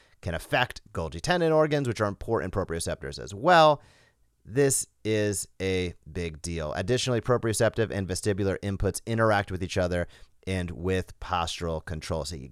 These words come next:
gotta have this system fine-tuned together. Cervical spine motion is a key one. Are you checking that cervical spine motion? Are you analyzing what's going on segmentally, regionally, and whole body?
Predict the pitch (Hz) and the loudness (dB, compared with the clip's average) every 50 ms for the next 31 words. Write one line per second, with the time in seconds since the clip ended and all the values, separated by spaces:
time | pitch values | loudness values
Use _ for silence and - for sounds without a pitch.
0 | - - 202 185 208 190 139 131 131 120 110 104 107 101 - 117 107 98 - 104 | 0 2 4 6 6 4 6 4 4 2 2 0 0 0 2 2 2 0 0 -4
1 | 95 - - 98 98 92 92 101 92 90 87 85 90 87 90 90 90 90 - 139 | -4 -2 -2 -2 -2 -2 -4 -4 -4 -4 -6 -6 -4 -4 -4 -2 -2 -2 0 0
2 | 147 156 165 160 147 - - 127 117 113 117 107 - 120 110 - - 110 113 110 | 0 2 2 0 0 2 4 4 4 4 2 0 0 -2 -4 -4 -2 -2 -2 -2
3 | - - 107 104 - - - - 180 202 226 190 131 104 101 - - 117 123 143 | -2 -2 -4 -4 -4 -6 -8 -6 -4 -2 2 2 2 2 2 0 0 2 2 2
4 | 147 - 160 151 - 156 147 143 123 - - 147 143 139 139 135 139 - - 139 | 2 2 0 0 2 0 0 0 0 0 0 0 -2 -2 -2 -2 -4 -2 -2 -2
5 | 135 143 147 143 120 101 90 - - - - - - - - - - - _ _ | -2 -2 -2 -2 -2 -2 -2 -4 -8 -12 -14 -18 -20 -20 -20 -20 -20 -20 _ _
6 | - 110 117 127 135 135 131 120 107 113 120 131 131 - - - 107 120 131 135 | -4 0 2 4 4 4 4 2 0 0 0 0 0 -2 -4 -6 -4 -2 0 2
7 | 131 123 120 117 101 104 92 87 95 113 120 - - 117 117 117 113 107 104 - | 2 2 2 2 2 0 -2 0 0 0 2 2 2 2 2 2 0 0 0 0
8 | - 135 131 120 117 113 110 101 101 98 87 80 110 135 135 117 120 117 107 95 | 0 2 2 2 0 0 0 0 -2 -2 -2 0 0 0 0 0 0 -2 0 0
9 | 87 - - 120 123 117 104 101 123 120 107 123 123 131 131 131 131 127 | -2 -2 -2 -2 -2 -2 0 0 0 4 6 6 6 6 6 4 2 0